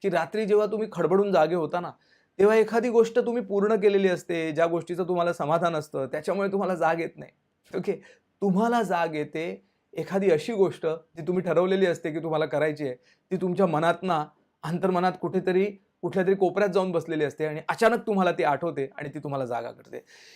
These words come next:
ह्या ज्या इनकम्प्लीट गोष्टी आहेत ना, त्या आपल्या आयुष्यातली प्रचंड ऊर्जा शोषून घेत असतात आणि आपल्याला थकल्यासारखं, अर्धवट, ओके, ही फीलिंग ते आपल्याला देत असतात. ओके? So,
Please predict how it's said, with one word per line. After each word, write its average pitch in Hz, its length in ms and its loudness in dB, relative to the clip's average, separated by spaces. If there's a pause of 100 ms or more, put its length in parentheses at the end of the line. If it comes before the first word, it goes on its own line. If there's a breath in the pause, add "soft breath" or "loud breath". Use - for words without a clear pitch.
(280 soft breath)
ह्या 185 200 2
ज्या 269 140 6
इनकम्प्लीट 240 600 2
गोष्टी 208 320 0
आहेत 147 200 0
ना, 147 120 -8 (240)
त्या 208 100 2
आपल्या 180 280 0
आयुष्यातली 165 520 -2
प्रचंड 226 880 0 (120)
ऊर्जा 165 540 2 (320)
शोषून 180 400 -2
घेत 170 180 0
असतात 151 300 -2 (240)
आणि 147 160 -8
आपल्याला 147 400 -2 (100)
थकल्यासारखं, 147 840 -2 (400 soft breath)
अर्धवट, 151 760 2 (340 soft breath)
ओके, 156 260 -2
ही 180 220 0
फीलिंग 185 360 0
ते 185 80 2
आपल्याला 147 400 2 (160)
देत 143 340 -6
असतात. 117 320 -12
ओके? 139 160 -8 (400 soft breath)
So, 240 160 8